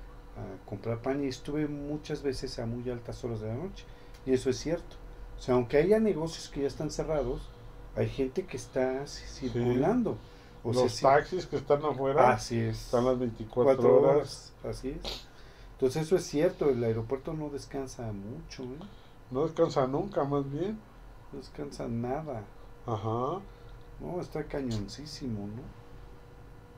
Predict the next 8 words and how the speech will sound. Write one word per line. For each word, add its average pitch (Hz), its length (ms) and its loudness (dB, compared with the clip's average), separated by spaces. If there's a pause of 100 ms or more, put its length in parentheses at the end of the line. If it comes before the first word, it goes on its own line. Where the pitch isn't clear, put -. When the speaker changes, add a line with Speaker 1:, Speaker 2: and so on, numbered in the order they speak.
(160)
Speaker 1:
¿Cómo 131 280 -2
ves? 127 540 -2
Speaker 2:
No, 123 200 2
pues 139 140 -6
está 135 180 2
cañón. 127 680 -2 (680)
Speaker 1:
Está 123 360 0
rudísimo. 117 720 -2